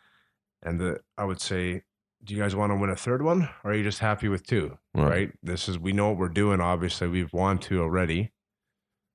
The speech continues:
Speaker 1: So we're bringing pieces that we think will help us, and we'll figure out very quickly whether or not Versteeg is helping or having a neutral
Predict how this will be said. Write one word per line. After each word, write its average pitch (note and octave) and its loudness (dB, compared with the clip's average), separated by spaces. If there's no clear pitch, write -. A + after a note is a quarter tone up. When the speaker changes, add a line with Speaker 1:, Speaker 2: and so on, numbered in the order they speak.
Speaker 1:
So E2+ 0
we're D#2+ -2
bringing F2+ 0
pieces F2 -6
that E2+ -2
we F2 -4
think E2 -4
will E2+ 0
help G2 0
us, - -4
and D#2+ -6
we'll F2 -4
figure F2+ -4
out D#2 -6
very E2+ -2
quickly G#2+ -4
whether E2 -2
or D#2+ -4
not E2+ -2
Versteeg E2 -6
is D#2+ -10
helping F#2+ -2
or E2+ -6
having F#2 0
a F2 -2
neutral F2+ -6